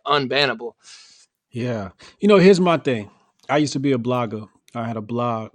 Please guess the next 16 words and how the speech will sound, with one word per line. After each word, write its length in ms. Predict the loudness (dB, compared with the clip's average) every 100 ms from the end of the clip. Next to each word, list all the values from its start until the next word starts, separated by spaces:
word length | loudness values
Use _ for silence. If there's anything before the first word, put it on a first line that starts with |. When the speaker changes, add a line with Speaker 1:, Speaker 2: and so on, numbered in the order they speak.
| -20 -20 _ -20 -20 -6
Speaker 2:
very, 260 | 4 6 6
very 240 | 4 0
famous 300 | 0 -6 -6
blog, 320 | -8 -6 -6
an 140 | -8 -10
entertainment 500 | -8 -8 -6 -8 -6
blog, 320 | -8 -8 -12 -20 -20 -20 _
uh, 180 | -2 -2 0
world, 360 | -2 -2 -4 -6
uh, 260 | -2 -2
back 260 | -2 -4 -4
in 60 | -6
the 60 |
day. 240 | -4 -6 -8 -18 -20 -8
And, 200 | 0 4
um, 340 | 6 6 4